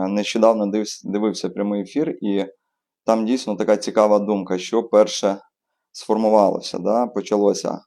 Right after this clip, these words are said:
залежність сина, і на фоні узалежнення сина, ем, відповідно, стала мати, е, вибудовувати такі стосунки, і співзалежні ці стосунки,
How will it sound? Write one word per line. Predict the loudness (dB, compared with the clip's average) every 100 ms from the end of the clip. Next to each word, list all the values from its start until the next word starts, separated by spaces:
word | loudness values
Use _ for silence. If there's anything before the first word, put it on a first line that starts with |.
| -6
залежність | 0 4 4 2 -6 -6
сина, | -4 -2 0 -2
і |
на | 0 0 -2 -4
фоні | -4 -2 0
узалежнення | 0 2 2 2 0 -4 -6
сина, | -4 -2 -2 -4 _ _ _ _ _ -6
ем, | -4 -4 -4 -6 -6
відповідно, | -6 -2 0 0 0 -2 -4 _ _
стала | -18 -2 0 2 0 0
мати, | 2 2 2 -4 -4 _ _ _ -6
е, | -2 -2 -2 -4
вибудовувати | -4 -4 0 0 0 -2
такі | -6 -6 -8
стосунки, | -8 -10 -6 -6 -6 -6 -8 -10 -18
і | -14 -14
співзалежні | -8 -4 -2 0 2 2 0 -6
ці | -8 -10
стосунки, | -8 -8 -4 -6 -6 -8